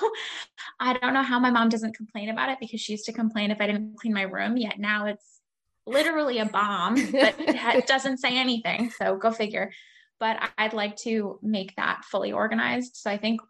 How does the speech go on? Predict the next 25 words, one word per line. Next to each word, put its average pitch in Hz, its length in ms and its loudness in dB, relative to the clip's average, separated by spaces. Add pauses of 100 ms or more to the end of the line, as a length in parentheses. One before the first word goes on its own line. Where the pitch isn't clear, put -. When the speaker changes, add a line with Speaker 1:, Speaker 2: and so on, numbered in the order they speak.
Speaker 1:
once 202 360 -6
I, 196 400 -6
and, 226 260 -6
and 240 180 -4
that's 247 280 0
just 233 340 -6
totally 220 460 -6 (140)
free 214 160 -10
inventory. 185 540 -8
I 196 40 -8
mean, 196 180 -8
that's, - 520 -10 (800)
I, 220 400 -4
I 214 140 -2
was 220 200 -4
best 220 280 -2
dressed 220 240 -2
in 220 80 0
high 190 180 -4
school, 233 480 -4 (440)
and 226 180 -6
I 208 80 -2
really 208 380 -4
loved 196 480 -6
shopping, 214 720 0